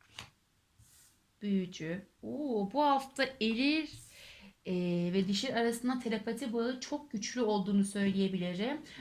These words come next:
Özellikle dişili bu hafta eril çok fazla düşündüğü, merak ettiği, acaba hayatında biri var mı yok mu? Beni hala seviyor mu?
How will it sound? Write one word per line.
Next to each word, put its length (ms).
Özellikle 440
dişili 360
bu 100
hafta 320
eril 460
çok 280
fazla 420
düşündüğü, 640
merak 540
ettiği, 560
acaba 500
hayatında 600
biri 220
var 220
mı 160
yok 320
mu? 200
Beni 200
hala 460
seviyor 460
mu? 200